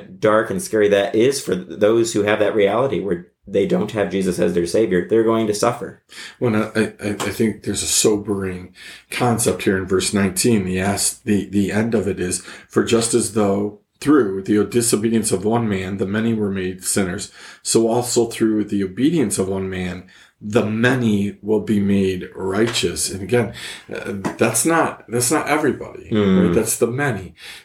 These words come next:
Speaker 2: right? There are gonna be people who choose not to be, uh, righteous, choose not to, right? Um, so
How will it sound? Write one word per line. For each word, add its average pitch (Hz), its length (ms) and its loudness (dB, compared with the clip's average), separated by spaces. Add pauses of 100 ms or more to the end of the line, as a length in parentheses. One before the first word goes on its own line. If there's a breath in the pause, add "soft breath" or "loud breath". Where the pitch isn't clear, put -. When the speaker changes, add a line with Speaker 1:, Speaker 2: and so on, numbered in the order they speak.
Speaker 2:
right? 123 100 2
There 120 120 4
are - 20 0
gonna 123 140 2
be 127 80 -2
people 127 460 0
who 113 140 2
choose 117 400 0
not 107 560 -2 (180)
to - 120 2
be, 92 460 -4 (440 loud breath)
uh, 90 440 -10
righteous, 92 680 -4 (160)
choose 117 300 0
not 113 580 2
to, - 360 -2 (140)
right? 113 320 -2 (400 loud breath)
Um, 101 220 -6
so - 320 0